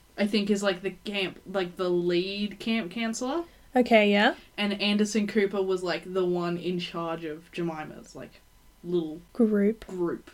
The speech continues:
Speaker 2: Okay,
Speaker 1: But,
Speaker 2: so,
Speaker 1: like
Speaker 2: like, A group, B group.
Speaker 1: Yeah, like that kind of
Speaker 2: No,
Speaker 1: thing.
Speaker 2: it's not A, B, A group, B group. It's X group and Y group. No,
Speaker 1: Yeah.
Speaker 2: not Y, and H group.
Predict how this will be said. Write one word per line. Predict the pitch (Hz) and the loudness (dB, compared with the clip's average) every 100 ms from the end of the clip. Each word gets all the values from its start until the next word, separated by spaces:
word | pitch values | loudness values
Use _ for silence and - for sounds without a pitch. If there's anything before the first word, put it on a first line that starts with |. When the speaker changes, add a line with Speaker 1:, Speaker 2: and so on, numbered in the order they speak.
| - | 6
Speaker 2:
Okay, | 226 285 277 | 10 12 12
Speaker 1:
But, | 240 | 12
Speaker 2:
so, | 285 | 12
Speaker 1:
like | 247 - | 12 12
Speaker 2:
like, | |
A | 247 233 | 10 12
group, | 247 220 | 12 12
B | - 208 | 8 4
group. | 202 185 - - - | 4 2 0 -6 -2
Speaker 1:
Yeah, | 208 220 - 185 | 6 6 6 2
like | 208 202 | -2 0
that | 185 | -2
kind | 190 143 | -2 10
of | |
Speaker 2:
No, | 277 339 247 | 12 12 12
Speaker 1:
thing. | - | 12
Speaker 2:
it's | 294 | 8
not | 339 330 | 8 8
A, | 302 | 10
B, | 254 254 - - - - | 10 8 6 -2 -6 -2
A | - 247 | 8 8
group, | 208 240 214 - - | 12 12 12 4 4
B | 226 | 6
group. | 208 196 196 | 8 6 6
It's | 214 202 - - - - | 6 4 -6 -12 -20 8
X | 233 269 - | 10 10 6
group | - 269 254 226 - | 6 12 12 12 10
and | 226 220 208 - _ - | 2 4 2 -6 _ 2
Y | 220 220 208 | 10 12 12
group. | 202 202 185 - - | 8 6 4 2 4
No, | 254 269 | 12 12
Speaker 1:
Yeah. | |
Speaker 2:
not | 247 269 - | 12 12 12
Y, | 233 214 208 202 | 12 12 12 8
and | 220 214 208 - 220 - | 6 6 4 -2 -4 8
H | 226 - - - | 8 10 2 4
group. | 190 - | 4 4